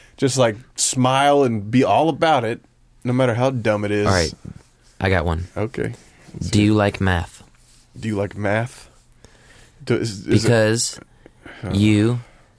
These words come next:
Speaker 2: plus me minus our clothes, divide your legs, and we'll multiply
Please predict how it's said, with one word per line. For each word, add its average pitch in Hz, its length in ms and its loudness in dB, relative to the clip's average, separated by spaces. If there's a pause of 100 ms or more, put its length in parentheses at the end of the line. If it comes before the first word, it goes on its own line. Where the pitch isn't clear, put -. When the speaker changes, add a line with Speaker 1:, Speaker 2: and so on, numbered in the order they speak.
(360)
Speaker 2:
plus 120 360 0
me 107 420 0 (680)
minus 104 520 0
our 98 120 0
clothes, 92 640 0 (280)
divide 110 480 0
your 117 100 2
legs, 101 480 2 (360)
and 101 200 2
we'll 104 180 4
multiply 127 720 0